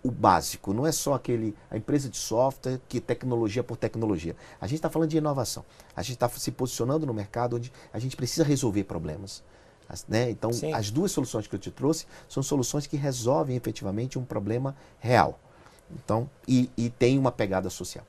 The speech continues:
Speaker 2: E como você imagina uma saída pra It's For You também?
Speaker 1: A It's For You, a gente já tem propostas de marcas famosas, de grandes players de indústria,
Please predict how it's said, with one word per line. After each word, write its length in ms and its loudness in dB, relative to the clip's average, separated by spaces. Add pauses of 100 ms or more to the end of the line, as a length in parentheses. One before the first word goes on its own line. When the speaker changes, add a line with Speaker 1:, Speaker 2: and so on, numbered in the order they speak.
(280)
Speaker 2:
E 80 -6
como 300 -2
você 240 -2
imagina 360 -2
uma 140 -2
saída 560 0
pra 400 0
It's 220 -6
For 140 -4
You 180 -6
também? 360 -8
Speaker 1:
A 60 -4
It's 100 -2
For 120 4
You, 60 8
a 40 2
gente 180 0
já 120 2
tem 120 2
propostas 640 2
de 160 -6
marcas 600 -6
famosas, 680 -6
de 120 -8
grandes 420 -6 (140)
players 340 -2
de 80 -6
indústria, 560 -8